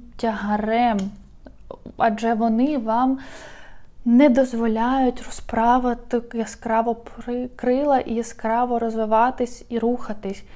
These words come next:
Проживіть це, прийміть це, і тоді вам стане легше. На, на, направду. Тому що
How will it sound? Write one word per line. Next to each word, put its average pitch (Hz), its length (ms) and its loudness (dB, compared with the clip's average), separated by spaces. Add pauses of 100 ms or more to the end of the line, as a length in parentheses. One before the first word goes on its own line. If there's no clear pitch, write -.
(140)
Проживіть 220 840 4
це, 220 220 -2 (160)
прийміть 226 800 0
це, - 460 -2 (720)
і 480 40 10
тоді 240 260 6
вам 196 140 -2
стане 190 260 -8
легше. - 360 -12 (720)
На, 233 400 2
на, 208 180 -2
направду. 208 760 0 (720)
Тому 214 300 0 (220)
що 214 140 -6